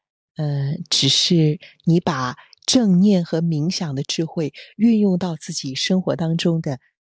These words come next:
一个部分。其实你最终的不是要和食物做朋友，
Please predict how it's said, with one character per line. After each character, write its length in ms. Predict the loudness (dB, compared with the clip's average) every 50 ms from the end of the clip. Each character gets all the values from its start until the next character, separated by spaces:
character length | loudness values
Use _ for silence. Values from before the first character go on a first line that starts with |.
| _
一 120 | -12 -12 -8
个 160 | -4 -4 -4
部 160 | -2 -4 -8
分。 380 | -8 -6 -8 -8 -8 -8 -10 _ _ _ _ _ _ _ _ _ _ _ _ _ _ _ _ _ _ _ _ _ _ _ _ _ _ _ _ _ _ _
其 180 | -6 -2 0 0
实 140 | 0 0 -2
你 140 | -2 -4 -6
最 180 | -6 -6 -6
终 240 | -6 -4 -6 -6 -6
的 220 | -6 -8 -10 -12 _ _ _ _ _ _ _ _ _ _ _ _ _ _ _ _ _ _ _ _
不 100 | -4 -2
是 220 | -2 -2 -4 -8 -8
要 140 | -8 -10 -10
和 180 | -10 -10 -8
食 320 | -8 -8 -8 -8 -8 -8 -8
物 160 | -8 -8 -10
做 180 | -8 -8 -8
朋 240 | -8 -8 -10 -10 -8
友， 240 | -8 -8 -8 -10 -14